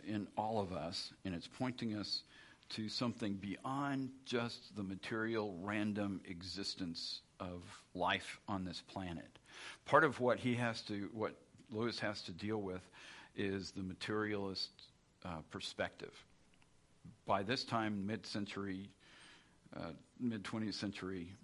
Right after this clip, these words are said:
people have really embraced, and this is in the educational system, uh,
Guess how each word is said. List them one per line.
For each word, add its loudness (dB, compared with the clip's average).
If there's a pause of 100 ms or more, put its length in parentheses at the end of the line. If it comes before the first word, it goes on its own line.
(580)
people 0
have 2
really 2
embraced, 0
and -2
this -4
is -8
in -2
the 0
educational -2
system, -4 (800)
uh, -4